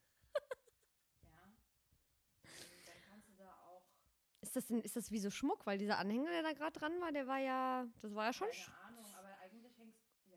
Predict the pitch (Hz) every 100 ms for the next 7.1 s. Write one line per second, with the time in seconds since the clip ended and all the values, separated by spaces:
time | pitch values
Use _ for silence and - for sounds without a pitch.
0 | 165 175 190 - - 277 202 254 349 -
1 | 277 339 - 240 - - 302 226 190 214
2 | - 269 - 185 165 - 202 190 - 233
3 | 240 320 494 - - - - - - 466
4 | 311 349 370 539 - - - - - 262
5 | 196 - - - - - 294 294 285 359
6 | 427 494 427 403 415 381 - 403 - -